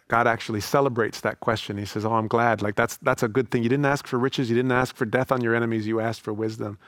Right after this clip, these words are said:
You asked for be, the be-, ability to discern between good and evil."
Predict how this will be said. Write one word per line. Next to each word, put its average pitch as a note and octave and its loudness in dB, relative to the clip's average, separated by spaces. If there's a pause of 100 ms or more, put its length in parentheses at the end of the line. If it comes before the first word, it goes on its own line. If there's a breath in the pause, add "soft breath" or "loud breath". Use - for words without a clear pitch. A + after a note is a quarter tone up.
(120)
You A#2 0
asked B2 2
for B2+ -4
be, A#2+ -4
the B2+ -4
be-, A#2+ 2
ability A#2+ 2
to - -20
discern A#2 -6
between A2 -6 (280 loud breath)
good A2+ -2
and G#2+ 0
evil." A2 -4